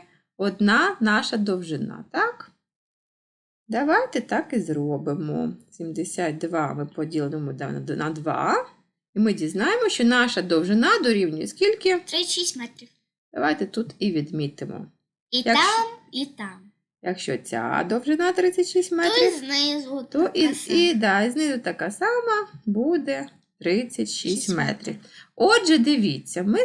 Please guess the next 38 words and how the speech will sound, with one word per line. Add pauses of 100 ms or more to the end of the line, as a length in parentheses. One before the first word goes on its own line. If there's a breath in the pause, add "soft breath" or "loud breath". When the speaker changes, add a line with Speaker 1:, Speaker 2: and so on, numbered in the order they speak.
Speaker 1:
знаємо,
ми
вже
н-,
знайшли,
скільки (480 soft breath)
у
нас
ширина,
так,
дорівнює,
і
Speaker 2:
І
Speaker 1:
скільки
довжина. (240)
Speaker 2:
довжина. (180 loud breath)
Speaker 1:
І
щоб
знайти
нам
площу,
що
треба
зробити?
Speaker 2:
Щоб
знайти (100)
площу,
нам
треба
дванадцять
помножити
на
тридцять
шість.
І
це (140)
буде
чотириста